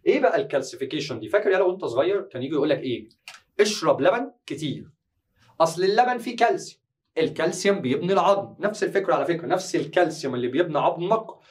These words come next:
هو نفس الكالسيوم اللي هو في الكورالز، في الشعب المرجانية، في المولسكلز، في البلانكتون. المولسكلز والبلانكتونز دي السمك اللي بيبقى زي القشريات كده، عارف يالا زي قشر الجمبري والحاجات ديت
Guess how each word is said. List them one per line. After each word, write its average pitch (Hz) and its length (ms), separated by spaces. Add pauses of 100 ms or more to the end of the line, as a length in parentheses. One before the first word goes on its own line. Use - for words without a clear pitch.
(260)
هو 214 160
نفس 214 280
الكالسيوم 196 540
اللي 151 100
هو 165 120
في - 80
الكورالز، - 500
في - 80
الشعب 165 360
المرجانية، 127 840 (200)
في 123 420 (340)
المولسكلز، 190 800 (120)
في - 160
البلانكتون. 156 840
المولسكلز 180 560
والبلانكتونز 165 720
دي 185 220 (180)
السمك 196 400
اللي 156 100
بيبقى 180 280
زي 170 200
القشريات 127 800
كده، - 260
عارف 160 200
يالا 156 140
زي 131 180
قشر 156 240
الجمبري 127 500
والحاجات 117 400
ديت 143 440